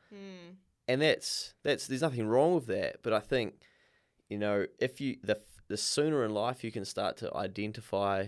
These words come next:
Speaker 2: some of the shit you're unhappy about and be like, "Okay, I gotta sort this out." Like, I wanna sort it out. I, like,
Speaker 1: Mm.
Speaker 2: even just wanna have an awareness that I want to sort some of these things out that, like, hurt me or that trauma from the past or the way I'm thinking that's negative or whatever.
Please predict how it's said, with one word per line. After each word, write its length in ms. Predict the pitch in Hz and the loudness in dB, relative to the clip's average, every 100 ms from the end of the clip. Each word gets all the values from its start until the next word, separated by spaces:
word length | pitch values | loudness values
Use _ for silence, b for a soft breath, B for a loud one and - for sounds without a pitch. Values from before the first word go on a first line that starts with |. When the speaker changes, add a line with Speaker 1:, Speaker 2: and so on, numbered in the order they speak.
| 104 | -6
Speaker 2:
some 240 | - 107 | -6 -4
of 40 | 104 | -4
the 60 | |
shit 280 | 92 - - | -4 -4 -4
you're 120 | 90 | -4
unhappy 380 | 95 104 107 127 | -6 -6 -6 -4
about 240 | 113 135 180 | -2 -2 -2
and 80 | |
be 60 | 110 | -2
like, 200 | 101 - | -2 -2
"Okay, 160 | - 101 | -6 -6
I 100 | 98 | -4
gotta 200 | - 98 | -4 -4
sort 260 | - 101 | -4 -6
this 160 | - - | -6 -4
out." 160 | 95 101 | -2 -2
Like, 160 | 101 | -2
I 60 | 95 | -2
wanna 280 | 101 110 135 | 2 2 2
sort 280 | - 139 135 | 0 0 2
it 20 | 160 | 2
out. 200 | 226 - | 0 -2
I, 80 | 107 101 196 | 0 0 -2
like, 160 | 196 - | -6 -4
Speaker 1:
Mm. 20 | |
Speaker 2:
even 160 | 113 110 | -4 -4
just 160 | 110 | -2
wanna 120 | 110 104 | -2 0
have 160 | 107 98 | 0 0
an 80 | |
awareness 640 | 87 98 101 113 139 180 - | -4 -4 -2 -2 0 -2 -4
that 120 | 95 | -2
I 60 | 95 | -2
want 260 | 101 101 | 0 -2
to 80 | - | -4
sort 380 | - 107 104 - b b b | -4 0 0 -2 b b b
some 200 | - 104 | -6 -2
of 60 | |
these 160 | 95 - | -2 -2
things 260 | 101 98 | -4 -4
out 240 | 101 98 - | -2 -2 -2
that, 140 | 90 | -4
like, 160 | 76 - | -4 -4
hurt 260 | 117 117 - | 2 2 2
me 280 | 104 107 | 0 0
or 160 | 104 95 | 0 0
that 200 | 98 87 B B B B | -2 -4 B B B B
trauma 280 | - 120 110 | -2 0 0
from 180 | - 101 | -2 -8
the 60 | |
past 640 | - - 107 107 107 110 - | -8 -2 0 2 0 -2 -4
or 220 | 90 90 | -2 -2
the 80 | 82 | -2
way 200 | 98 107 | 0 0
I'm 140 | 90 | -2
thinking 460 | - 123 113 120 104 | 0 0 0 -4 -4
that's 180 | 78 - | -6 -6
negative 400 | 101 110 104 104 | -4 -2 -2 -2
or 60 | 95 | -2
whatever. 480 | 104 104 101 113 | 0 0 0 -2